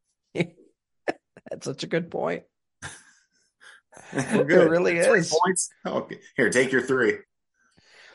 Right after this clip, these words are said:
Speaker 1: And that's where Spags en-, enters the equation, too. I,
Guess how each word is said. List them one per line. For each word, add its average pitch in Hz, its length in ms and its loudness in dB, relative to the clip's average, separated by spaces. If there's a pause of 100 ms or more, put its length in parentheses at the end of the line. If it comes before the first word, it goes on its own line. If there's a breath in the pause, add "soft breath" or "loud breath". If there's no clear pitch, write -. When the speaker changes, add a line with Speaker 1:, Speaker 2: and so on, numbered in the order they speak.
(400 soft breath)
Speaker 1:
And 151 120 2
that's 180 220 4
where 247 100 -4
Spags 180 580 2
en-, 135 260 2
enters 139 280 0
the 139 100 0
equation, 139 540 2
too. 175 280 4
I, - 240 0